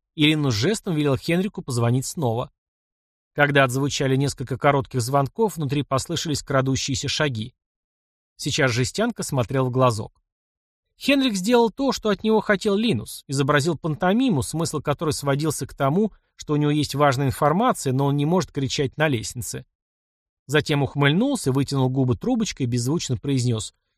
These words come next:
«Чего?» Хенрик опустил руки и выглядел совершенно безобидно. В замке провернулся ключ, и дверь на несколько сантиметров приоткрылась.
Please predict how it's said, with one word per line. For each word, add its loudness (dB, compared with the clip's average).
«Чего?» 0
Хенрик 2
опустил 0
руки -2
и 0
выглядел 0
совершенно -2
безобидно. -2
В -8
замке 2
провернулся 0
ключ, -2
и -2
дверь 0
на 2
несколько -2
сантиметров -4
приоткрылась. -4